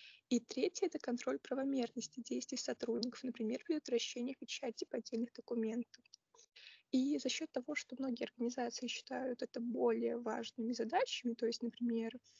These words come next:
а, следить за рабочим временем сотрудников, появилось много программ, которые, эм, своей основной задачей, эм, вы-, вы-, м,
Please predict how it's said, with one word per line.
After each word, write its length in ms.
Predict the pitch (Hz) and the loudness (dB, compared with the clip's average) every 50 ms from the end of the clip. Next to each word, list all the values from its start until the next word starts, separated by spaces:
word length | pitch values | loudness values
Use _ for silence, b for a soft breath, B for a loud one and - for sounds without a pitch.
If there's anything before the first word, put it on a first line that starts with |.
| B B B B B B B _ | B B B B B B B _
а, 260 | _ 226 220 214 220 226 | _ 0 0 2 0 -2
следить 480 | - - 240 226 - - 262 233 - | -2 -2 -4 -4 -2 -4 -4 -4 -4
за 80 | - - | -4 -4
рабочим 420 | - 233 240 247 226 - - 254 233 | -4 -2 -2 -2 -2 -2 -4 -4 -2
временем 360 | 247 240 240 240 233 233 247 | -2 0 0 0 0 0 0
сотрудников, 800 | - - - 240 - - 240 247 233 240 240 240 - 247 - - - _ _ - | -2 -4 -4 -8 -4 -4 -4 -2 0 -2 -4 -2 -4 -8 -10 -10 -20 _ _ 0
появилось 520 | - 240 233 240 302 359 359 349 - - - | 2 2 4 4 4 4 4 2 0 -2 0
много 800 | 269 254 254 262 262 269 262 220 226 - 220 214 226 220 226 233 _ B B B B - _ _ | 2 2 4 4 2 2 0 0 0 -2 -2 -2 0 -2 -2 -4 _ B B B B -8 _ _
программ, 520 | - 226 220 220 - 226 226 240 247 285 440 440 | -2 -2 0 0 0 -2 0 0 -2 -2 -4 -6
которые, 560 | - - - - - 262 269 285 - 269 240 233 _ - _ - - - | -6 -10 -10 -4 -2 -2 -2 -2 -2 -2 -4 -4 _ -12 _ -16 -6 -4
эм, 460 | 240 226 226 226 226 220 220 226 262 - _ _ _ | -2 -2 0 -2 -2 -2 -2 -2 -4 -6 _ _ _
своей 420 | - - - - 233 226 233 233 | -8 -8 -4 0 0 2 4 2
основной 320 | 233 - - 247 226 226 226 | 0 0 -2 -2 -2 -2 -2
задачей, 600 | - 247 - 427 440 - - - - 269 269 302 _ _ _ _ _ _ | -2 -2 -2 -2 -2 -2 -6 -4 -4 -4 -4 -6 _ _ _ _ _ _
эм, 380 | 233 226 220 226 226 226 233 233 _ _ _ _ _ | 2 2 2 0 0 0 -2 -2 _ _ _ _ _
вы-, 100 | 240 254 - 240 - 214 - - | -6 -4 -4 -6 -10 -10 -6 -2
вы-, 140 | 240 233 226 - - - _ | 0 0 0 -2 -6 -20 _
м, 260 | - 277 269 240 226 | -10 -6 -6 -6 -6